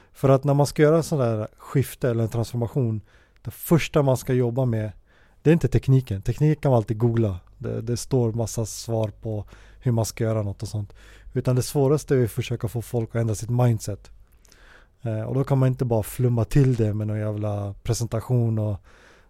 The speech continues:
vill, få förvänta sig att alla ska köpa det. Jag menar, det är ju folks levebröd. Man måste gå in i roten och ändra deras mindset.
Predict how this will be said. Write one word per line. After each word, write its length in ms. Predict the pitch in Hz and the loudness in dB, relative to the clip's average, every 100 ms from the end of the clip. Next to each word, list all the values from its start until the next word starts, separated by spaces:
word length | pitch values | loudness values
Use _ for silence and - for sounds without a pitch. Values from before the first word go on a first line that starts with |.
| _ | _
vill, 420 | 127 120 127 135 | -8 2 4 4
få 160 | - 120 | -2 -8
förvänta 340 | 110 127 127 | 0 2 4
sig 100 | 123 | 4
att 80 | - | 4
alla 180 | 127 117 | 4 2
ska 140 | - | 0
köpa 380 | 113 120 110 - | -2 -2 -4 -2
det. 120 | 107 | -2
Jag 100 | 107 | -2
menar, 140 | 110 110 | -2 2
det 60 | |
är 40 | 123 | 2
ju 40 | |
folks 360 | 127 131 120 - | 4 2 2 2
levebröd. 640 | 127 107 110 127 107 98 - - - - | 4 4 4 4 2 -2 -12 -20 -20 -8
Man 100 | 120 | -2
måste 180 | 120 120 | -2 2
gå 100 | 123 | 4
in 100 | 127 | 8
i 100 | 120 | 8
roten 500 | 139 143 - 98 92 - | 6 2 0 -4 -6 -10
och 160 | 123 | -6
ändra 160 | 120 113 | -2 -2
deras 240 | 104 110 | 0 -2
mindset. 520 | 107 117 110 104 - | -2 -2 -4 -8 -12